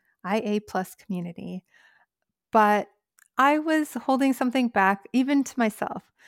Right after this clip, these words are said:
And it wasn't until June twenty twenty-one that I decided to come out as a bisexual woman. In the years that have followed,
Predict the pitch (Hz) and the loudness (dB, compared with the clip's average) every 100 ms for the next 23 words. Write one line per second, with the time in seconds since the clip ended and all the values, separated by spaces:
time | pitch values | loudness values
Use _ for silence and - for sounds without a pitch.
0 | - 220 214 214 214 208 - _ _ - | -12 -2 0 0 0 -2 -6 _ _ -2
1 | 220 233 247 285 240 240 220 - 202 196 | 0 0 2 0 2 0 0 -4 -2 -2
2 | 196 - - 220 220 220 226 240 - 233 | -4 -8 -8 -2 0 2 0 -2 -6 -2
3 | 220 226 - 233 240 254 269 - 202 180 | -2 -4 -4 -2 0 -2 -4 -4 -4 -2
4 | 185 247 _ _ - _ _ 220 208 202 | -4 -6 _ _ -20 _ _ -2 -2 -2
5 | 202 202 202 220 - 190 190 202 - 226 | -2 -2 -2 -6 -8 -8 -8 -10 -10 -10
6 | - 196 - 190 185 180 - _ 190 180 | -8 -8 -6 -8 -6 -8 -12 _ -8 -8
7 | 180 - _ 190 175 180 190 185 - - | -10 -12 _ -10 -8 -8 -8 -8 -12 -10
8 | 190 180 175 175 190 190 _ _ _ _ | -10 -10 -12 -12 -12 -14 _ _ _ _
9 | _ _ _ _ 247 277 320 320 - 208 | _ _ _ _ 0 2 2 -2 -2 2
10 | 226 226 214 214 190 202 - - 185 185 | 2 2 0 -4 -2 -8 -6 -4 -2 -2
11 | 185 180 180 | -4 -6 -8